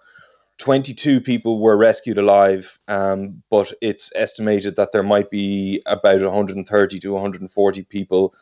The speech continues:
uh, who are feared drowned after this particular, uh, accident. So it happened on Wednesday, when this boat was ferrying about one hundred and eighty people to a market, um, in the state of Kebbi, in the northwest of the country. Now, just to give you a bit of context,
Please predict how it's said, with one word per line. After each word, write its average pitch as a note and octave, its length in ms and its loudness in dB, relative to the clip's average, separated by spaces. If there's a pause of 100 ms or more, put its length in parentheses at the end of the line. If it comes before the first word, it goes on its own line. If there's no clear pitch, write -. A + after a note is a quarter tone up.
(460)
uh, F#2 400 2
who G#2+ 120 0
are F#2+ 100 4
feared F#2+ 320 0
drowned G2 440 0
after F#2+ 320 0
this G2 140 -6
particular, F#2+ 680 -4 (120)
uh, F#2 300 -4
accident. G2+ 640 -6 (420)
So - 180 2
it A2+ 80 6
happened B2 460 0
on A2 580 2 (320)
Wednesday, A2+ 720 0 (680)
when G#2 120 0
this G#2+ 140 -2
boat A2+ 320 0
was G#2+ 160 -4
ferrying G#2 440 2
about G2+ 300 2
one A#2 160 -2
hundred G2+ 220 -4
and G2+ 60 -2
eighty G2+ 200 -4
people G2+ 300 -8
to G2 140 -4
a G2 40 -2
market, G#2 520 0 (720)
um, F#2+ 440 0
in G#2+ 160 -2
the F#2+ 80 -8
state G#2 300 0
of - 180 -8
Kebbi, G#2 480 0
in G2 220 -6
the F#2+ 100 -4
northwest G#2 680 2
of F2 40 -16
the F2+ 80 -14
country. G2 340 -6
Now, F#2 140 -8
just A2 220 -10
to G2+ 80 -12
give G2 160 -6
you F#2+ 80 -2
a - 20 -12
bit G2 140 -2
of F#2 80 -6
context, G2 680 -4